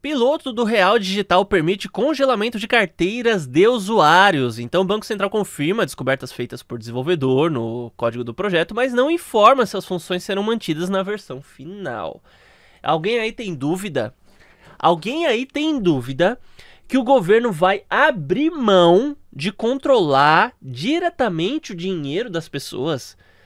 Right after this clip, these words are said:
Gente, o negócio começou com um Pix, né? Começou com um Pix. E o Pix é apenas a estrada pela qual o real digital vai trafegar. Então não vamos, n-, não vamos ser ingênuo, né?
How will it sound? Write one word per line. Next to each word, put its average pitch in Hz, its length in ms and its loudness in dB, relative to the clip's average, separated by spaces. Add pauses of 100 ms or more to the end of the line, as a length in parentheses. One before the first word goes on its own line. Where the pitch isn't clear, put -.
(140)
Gente, 135 380 -6
o - 20 -14
negócio 131 320 -6
começou 143 380 -10
com 139 160 -8
um 185 100 -8
Pix, - 680 -14 (200)
né? 135 180 -14
Começou - 360 -20
com - 140 -16
um 185 80 -12
Pix. - 680 -18 (460)
E 143 80 -6
o 131 40 -10
Pix 160 240 -10
é 175 60 -2
apenas 160 380 -8
a 185 80 -4
estrada 185 600 -8
pela 180 240 -8
qual 147 280 -2
o 185 40 -2
real 147 280 -2
digital 135 480 -6
vai 123 100 -6
trafegar. 117 680 -4 (380)
Então 139 240 -6
não 196 220 -6
vamos, 131 520 -6 (300)
n-, 147 240 -12
não 190 160 -4
vamos 123 260 -6
ser - 140 -12
ingênuo, 127 680 -10
né? 147 260 -14